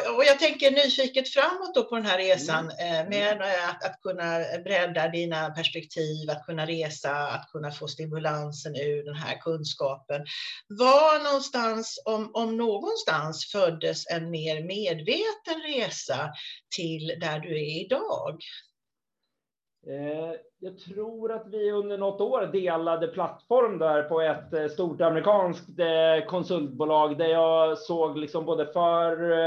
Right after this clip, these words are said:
Speaker 2: eh, fördelar och nackdelar, baksidor och framsidor av att, eh, vara en del av en stoda-, eller liksom en större globalt sammanhang, vilken otrolig reach man kan ha, vi-, förmåner. Jag tror, om jag inte kommer ihåg fel, Ingela, så jobbar väl du och jag i någon så här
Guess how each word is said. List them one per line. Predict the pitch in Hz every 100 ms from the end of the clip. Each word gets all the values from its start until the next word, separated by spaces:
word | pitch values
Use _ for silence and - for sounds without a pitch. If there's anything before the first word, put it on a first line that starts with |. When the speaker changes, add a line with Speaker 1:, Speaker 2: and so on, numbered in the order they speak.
| 165
Speaker 2:
eh, | 156
fördelar | - 180 180 180 180 180
och | 175
nackdelar, | 180 180 - 175 170 160
baksidor | 175 180 180 180 180 180
och | 170
framsidor | 175 175 165 151 180 175 165 170
av | 165 160 160
att, | 151 -
eh, | 165 156
vara | 160 160
en | 151
del | 160 160 160
av | 156
en | 156
stoda-, | 147 156 156 147 147 -
eller | 165
liksom | 160 156 156
en | 151
större | 143 160 156 160
globalt | 139 147 147 151 156 160 143
sammanhang, | - 156 156 147 151 151 156 151 - _ _ -
vilken | 143 143
otrolig | 143 139 151 165 151 143 131
reach | 170 175 - -
man | 160 151
kan | 151
ha, | 151 151
vi-, | 156 151 147 -
förmåner. | 165 151 135 143 147 151 156
Jag | 156 156
tror, | 160 165 160 151 -
om | 156
jag | 156
inte | 139
kommer | 160
ihåg | 160 160 -
fel, | 156 160 156 151
Ingela, | 151 151 147
så | 156
jobbar | 147 147
väl | 147 143
du | 143 147
och | 151
jag | 147 151
i |
någon | 147 147
så | 151
här | 143